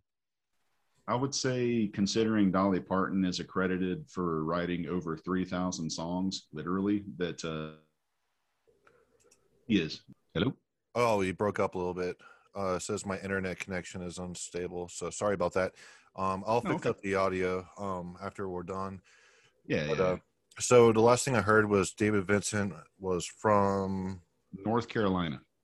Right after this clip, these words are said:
Speaker 2: North Carolina, that's right.
Speaker 1: Right,
Speaker 2: He
Speaker 1: right.
Speaker 2: ran,
Speaker 1: And so
Speaker 2: uh, Grotesque Records up there, and he brought Morbid Angel up there to
Speaker 1: Yeah.
Speaker 2: record, uh, Abominations of Desolation.
Speaker 1: Yep. <laughs> And, uh, yeah, he, um, and so I think, uh,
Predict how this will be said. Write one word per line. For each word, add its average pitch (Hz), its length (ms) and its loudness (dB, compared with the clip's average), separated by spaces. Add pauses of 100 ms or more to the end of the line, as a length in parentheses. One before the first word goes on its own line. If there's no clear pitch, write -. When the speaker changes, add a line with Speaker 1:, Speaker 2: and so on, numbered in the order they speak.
(140)
Speaker 2:
North 110 240 4
Carolina, 110 400 2
that's 90 240 0
right. 104 320 4 (380)
Speaker 1:
Right, 90 120 -6
Speaker 2:
He 82 60 -2
Speaker 1:
right. 87 160 2
Speaker 2:
ran, - 60 0
Speaker 1:
And 101 80 0
so 107 200 6 (100)
Speaker 2:
uh, - 20 -6 (640)
Grotesque 110 640 0
Records 98 520 0
up 85 180 -4
there, 87 200 -2
and 87 80 -4
he - 40 -10
brought 92 180 -2
Morbid 90 300 -4
Angel 92 380 -4
up 85 160 -6
there 87 240 -6 (440)
to 98 140 -8
Speaker 1:
Yeah. 92 160 -4
Speaker 2:
record, 98 200 -4
uh, 90 280 0
Abominations 95 800 -4
of 87 80 -12
Desolation. 90 720 -8 (720)
Speaker 1:
Yep. - 320 0
<laughs> 123 440 2 (480)
And, 95 220 4
uh, 87 300 4
yeah, 95 160 4 (120)
he, 104 320 2
um, 92 360 2
and 107 120 -2
so 123 160 4
I 131 60 4
think, 190 220 0
uh, 98 240 4